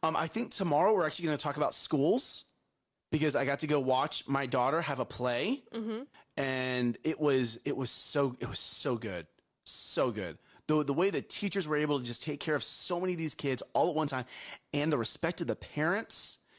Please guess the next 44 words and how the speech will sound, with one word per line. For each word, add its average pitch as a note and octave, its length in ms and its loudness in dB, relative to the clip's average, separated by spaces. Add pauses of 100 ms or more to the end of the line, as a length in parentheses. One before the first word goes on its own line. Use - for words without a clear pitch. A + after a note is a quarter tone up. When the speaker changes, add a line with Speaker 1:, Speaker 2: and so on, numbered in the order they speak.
(160)
Speaker 1:
it - 40 -20
was C3+ 100 -8
so - 460 -2
good. F#2+ 340 -6 (240)
Just - 240 -6
so C#3 140 0
good. G2 240 -8 (240)
Speaker 2:
Awesome. C#4+ 120 -4
Speaker 1:
So D3 360 2 (100)
I D#3+ 60 -4
think G#3 140 -8
we're G3 60 -4
gonna E3+ 100 0
talk D#3+ 120 -2
about D3 140 -2
that C#3 160 0
tomorrow. C3 440 0 (340)
Um, C3 280 4
if - 120 0
we C3+ 80 4
don't D3+ 180 2
talk C#3 180 0
about B2+ 260 4
it, A#2+ 260 2
then A#2 240 2
that's A2+ 160 0
because A2+ 280 0
Lindsay A2+ 300 2
overrode A#2+ 580 2 (160)
my A#2 120 0
decision. A2 500 0 (400)
So B2 320 2 (500)
we F#3 140 6
love C3 280 4
you A#2+ 120 4
guys. A2+ 380 2
Thank F#3 260 2
you G3 80 2
guys E3 200 4
for D3+ 100 0
tuning C#3 260 4
in C3 60 6
with B2 120 4
us A#2 140 2